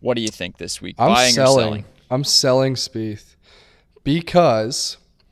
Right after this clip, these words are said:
Speaker 2: Spieth has started to annoy me, the way he
Speaker 1: Mm.
Speaker 2: is, is playing his golf. He is un-, undoubtedly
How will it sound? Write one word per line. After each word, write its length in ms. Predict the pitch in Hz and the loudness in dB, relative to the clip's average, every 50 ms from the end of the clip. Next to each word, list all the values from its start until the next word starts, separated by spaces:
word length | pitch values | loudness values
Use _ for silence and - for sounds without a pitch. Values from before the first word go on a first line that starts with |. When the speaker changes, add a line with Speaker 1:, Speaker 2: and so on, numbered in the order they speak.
| _ _ - - _ _ _ _ _ _ | _ _ -20 -20 _ _ _ _ _ _
Speaker 2:
Spieth 320 | - - - - 190 180 - | -10 -8 -8 -6 -8 -8 -6
has 100 | 202 - | -4 0
started 280 | - 170 165 170 147 - | 2 2 2 2 0 -2
to 120 | - 131 | -2 -2
annoy 380 | 117 110 107 107 107 107 110 117 | -2 -2 -2 -2 -2 -2 -2 -4
me, 300 | 127 143 160 170 160 - _ _ _ _ _ _ _ _ _ - | -4 -4 -4 -6 -8 -10 _ _ _ _ _ _ _ _ _ -10
the 60 | 120 | -8
way 120 | 120 117 | -6 -6
he 380 | 117 123 120 117 113 113 113 - - | -4 -4 -4 -2 -2 -4 -4 -6 -8
Speaker 1:
Mm. 160 | 123 170 - | -6 -6 -6
Speaker 2:
is, 220 | - 107 - 170 - _ | -6 -6 -8 -10 -12 _
is 160 | 127 117 - | -12 -10 -10
playing 440 | - - - 120 113 117 117 117 113 | -12 -14 -10 -8 -6 -4 -4 -4 -6
his 180 | 113 113 110 107 | -6 -6 -8 -8
golf. 320 | - 110 110 120 127 - | -6 -4 -4 -4 -4 -6
He 180 | - - 131 123 | -6 -4 -2 -2
is 260 | 117 107 - - - _ _ _ _ _ _ _ _ _ _ _ _ | -2 -2 -4 -8 -10 _ _ _ _ _ _ _ _ _ _ _ _
un-, 340 | - 135 147 156 147 131 - - - | -2 0 0 0 -2 -4 -8 -6 -2
undoubtedly 920 | 139 143 151 143 139 139 127 131 135 135 127 120 117 113 113 113 110 101 | -2 0 0 0 2 4 4 4 4 2 0 0 -2 -2 0 -2 -2 -4